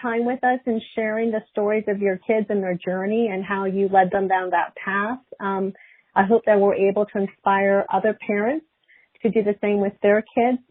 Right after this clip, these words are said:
because I think it's entrepreneurs that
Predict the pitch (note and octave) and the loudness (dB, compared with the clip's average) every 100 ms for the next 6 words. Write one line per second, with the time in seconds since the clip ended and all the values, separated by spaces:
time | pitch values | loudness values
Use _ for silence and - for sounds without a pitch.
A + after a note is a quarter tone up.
0 | - G3+ G#3+ G3+ G3 - _ _ _ _ | -6 -2 2 2 0 -4 _ _ _ _
1 | _ _ - G3+ A3 A3 G#3+ - G#3+ A3 | _ _ -2 0 0 0 0 -2 -2 -2
2 | G#3 G3 G#3 A3+ A#3 A#3+ G#3+ G3+ | -2 2 2 4 2 2 2 2